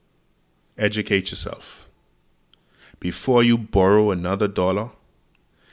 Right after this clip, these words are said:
before you swipe another credit card, decide that you will learn how to handle money, right?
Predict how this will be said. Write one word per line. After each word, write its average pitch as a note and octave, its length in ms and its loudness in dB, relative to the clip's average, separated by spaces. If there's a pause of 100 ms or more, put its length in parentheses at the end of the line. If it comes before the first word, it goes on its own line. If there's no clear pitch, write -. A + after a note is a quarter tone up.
(240)
before A2 480 -2
you G2 160 -2
swipe G#2+ 520 -4 (160)
another F#2+ 380 -4
credit F#2+ 400 -4
card, - 320 -10 (920)
decide F3+ 600 -2 (220)
that C3 220 -6
you C#3+ 60 -2
will D3 140 0
learn G#2 320 0
how B2 140 -2
to A#2+ 100 -2
handle G2+ 380 -2
money, F#3 420 -8 (1120)
right? G#2 240 -2